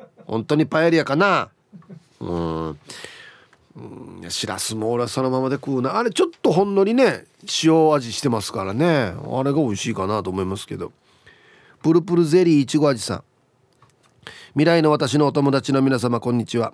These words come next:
こんにちは。うちの十三歳の娘も刺身に何もつけません。え、今のヤングマンがこうなのかな？家族はみんな醤油使うのに、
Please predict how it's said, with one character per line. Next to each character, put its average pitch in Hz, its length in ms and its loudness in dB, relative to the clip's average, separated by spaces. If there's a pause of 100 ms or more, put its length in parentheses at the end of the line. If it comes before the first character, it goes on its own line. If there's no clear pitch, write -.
(120)
こ 110 80 -8
ん 107 40 -2
に 104 40 -6
ち 101 120 -6
は。 104 180 -4 (360)
う 147 80 -2
ち 139 120 2
の 180 100 4
十 175 160 4
三 208 220 0
歳 175 160 2
の 123 100 2
娘 123 320 0
も 120 180 -2 (180)
刺 170 220 0
身 165 80 6
に 180 80 6
何 151 200 2
も 175 100 0
つ - 100 -8
け 147 80 0
ま 123 120 0
せ 117 100 0
ん。 151 80 -4
え、 87 160 -2 (460)
今 170 240 2
の 240 120 4
ヤ 233 160 4
ン 262 120 2
グ 240 80 4
マ 147 100 2
ン 104 60 -6
が 95 120 -6
こ 202 200 2
う - 20 4
な 175 100 -2
の 104 120 -8
か - 120 -8
な？ - 380 -10 (1500)
家 - 160 0
族 208 300 -2
は 87 220 0
み 147 100 0
ん 196 100 0
な 139 100 2
醤 123 260 0
油 131 160 0
使 - 260 -4
う 101 80 -2
の 85 120 -4
に、 80 140 -12